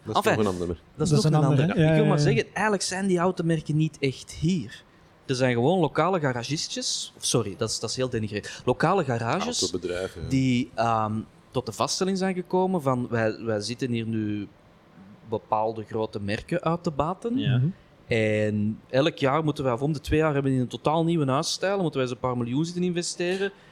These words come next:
Speaker 2: in modellen waarvan dat wij voelen dat die al binnen drie jaar achterhaald
Speaker 4: Ja.
Speaker 2: zijn.
Speaker 3: Mhm.
Speaker 2: Dus waarom importeren we zelf niet,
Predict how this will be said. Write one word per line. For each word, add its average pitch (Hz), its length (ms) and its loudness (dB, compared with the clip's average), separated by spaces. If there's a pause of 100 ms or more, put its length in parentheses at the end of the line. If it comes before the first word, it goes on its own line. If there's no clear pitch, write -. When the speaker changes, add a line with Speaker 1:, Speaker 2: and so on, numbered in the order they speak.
(140)
Speaker 2:
in 139 140 2
modellen 123 420 4
waarvan 139 200 2
dat 117 100 4
wij 131 200 4
voelen 139 340 2
dat 127 140 2
die 123 120 0
al 110 380 0
binnen 113 220 2
drie 123 180 -2
jaar 143 200 2
achterhaald 113 500 -4
Speaker 4:
Ja. - 0 -
Speaker 2:
zijn. 190 280 0
Speaker 3:
Mhm. 135 180 2 (220)
Speaker 2:
Dus - 220 0
waarom 151 300 2
importeren 127 600 0
we 107 60 -2
zelf 117 400 -2
niet, 226 240 0